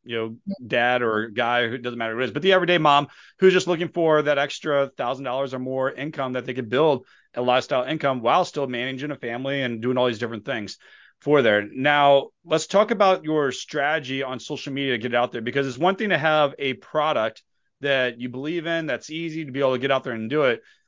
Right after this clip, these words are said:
Speaker 1: But the hardest thing to do is to bring brand awareness and get in front of people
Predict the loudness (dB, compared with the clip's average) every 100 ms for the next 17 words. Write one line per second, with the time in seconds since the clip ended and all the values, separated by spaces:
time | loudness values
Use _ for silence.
0 | -8 -2 0 2 4 4 2 -4 -8 -8
1 | -6 -4 -2 -2 -4 -6 -8 -8 -4 -2
2 | -4 -2 -2 0 0 0 0 -2 -2 -2
3 | -2 -4 -6 -10 -6 -4 -6 -10 -6 -2
4 | 0 -2 -6 -8 -2 0 0